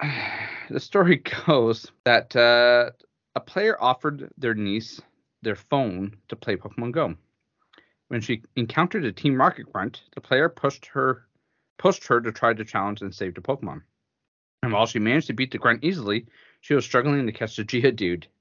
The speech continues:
Naturally, of course, she was frustrated. 'Cause, I mean, it, it's a Geodude. You should be able to catch it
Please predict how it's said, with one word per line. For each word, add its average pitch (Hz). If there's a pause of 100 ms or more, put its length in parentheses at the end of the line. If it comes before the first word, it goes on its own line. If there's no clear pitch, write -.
Naturally, 101 (120)
of 110
course, 95
she -
was 143
frustrated. 87 (460)
'Cause, 190
I 196
mean, 196
it, 196
it's 147
a 208
Geodude. 107
You 160
should 220
be 185
able 143
to 110
catch -
it -